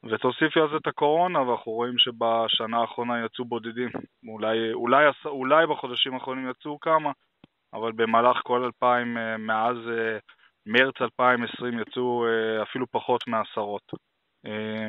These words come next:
ולכן כרגע באמת הממשלה בסטגנציה, אבל הבעיה זה שאין, אין, אין סטגנציה ואין, אין ריק אמיתי.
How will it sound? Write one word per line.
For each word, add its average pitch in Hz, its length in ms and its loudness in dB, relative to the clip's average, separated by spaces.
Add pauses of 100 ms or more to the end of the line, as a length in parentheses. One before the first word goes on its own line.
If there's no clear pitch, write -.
(120)
ולכן 110 400 2
כרגע 127 420 2
באמת 120 420 0
הממשלה 117 520 0
בסטגנציה, 113 720 -2
אבל 113 160 0
הבעיה 120 320 2
זה 165 100 -4
שאין, 175 360 -2
אין, 151 160 -4 (240)
אין 156 160 -6
סטגנציה 131 680 -2
ואין, 135 220 0
אין 143 380 -4
ריק 127 320 -4
אמיתי. 113 380 -8